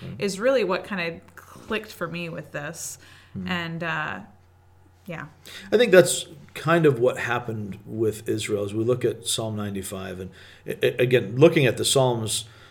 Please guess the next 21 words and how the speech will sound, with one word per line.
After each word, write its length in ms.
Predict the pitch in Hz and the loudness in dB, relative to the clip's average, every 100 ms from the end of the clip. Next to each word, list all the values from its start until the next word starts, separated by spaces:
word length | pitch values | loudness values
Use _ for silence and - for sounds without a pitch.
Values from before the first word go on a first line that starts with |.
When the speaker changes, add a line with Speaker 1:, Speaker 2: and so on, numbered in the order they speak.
| - | -20
Speaker 1:
for 200 | - 123 | -2 0
most 460 | 110 120 127 131 131 | 0 0 4 4 4
of 80 | |
my 120 | 104 104 | 0 10
life, 320 | 110 - - | 10 10 6
I 80 | 104 | 0
just 380 | 90 98 - - | -2 -6 -8 -8
saw 280 | - 101 95 | -4 -4 -4
it 60 | |
like 240 | 101 95 87 | -6 -6 -6
most 280 | 104 127 131 | -6 -6 -4
people 260 | 95 85 | -6 -6
do, 520 | 82 90 92 90 95 - 98 | -8 -8 -8 -8 -8 -8 -10
a-, 40 | |
as 240 | 87 - | -10 -10
this 260 | - 95 - | -10 -8 -6
random 400 | 90 95 95 95 | -8 -8 -8 -10
collection 580 | - 90 92 - 92 95 | -10 -10 -8 -6 -6 -6
of, 80 | 90 | -8
Speaker 2:
Right. 280 | 82 87 | -8 -10
Speaker 1:
of 340 | - 87 92 | -8 -8 -10